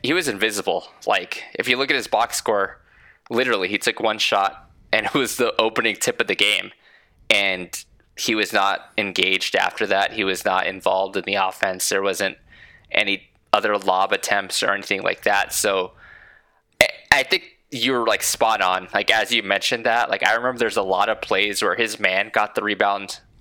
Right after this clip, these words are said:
around him just because he didn't move. Um, Curry or a guard kinda got into the paint and he didn't even, like, try to contest.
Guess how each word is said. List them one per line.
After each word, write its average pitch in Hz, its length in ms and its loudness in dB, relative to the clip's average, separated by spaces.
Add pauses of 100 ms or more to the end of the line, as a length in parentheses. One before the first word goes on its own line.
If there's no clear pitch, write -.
(100)
around 98 360 0
him 123 140 -2
just 113 220 -4
because 113 280 -4
he - 60 -6
didn't 98 260 -2
move. 95 520 -4 (400)
Um, 92 540 0 (160)
Curry 110 420 0
or 98 80 0
a 95 100 -4
guard 98 300 0
kinda 101 220 0
got 95 220 2
into 98 140 -8
the 98 100 0
paint 101 300 0
and - 100 -8
he 113 100 -2
didn't 101 220 -2
even, 90 180 0
like, 95 200 0
try 92 220 0
to 95 80 -2
contest. - 720 -2